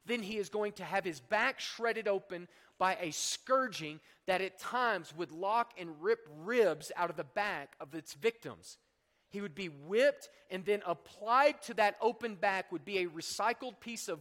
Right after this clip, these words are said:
wood, a crossbeam, that had maybe urine and blood and sweat and tears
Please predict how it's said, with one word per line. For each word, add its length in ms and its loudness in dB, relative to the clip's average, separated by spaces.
wood, 340 2
a 40 -12
crossbeam, 720 -4
that 140 2
had 200 0
maybe 360 -6
urine 480 0
and 160 -10
blood 360 2
and 160 -8
sweat 340 -2
and 140 -12
tears 400 -8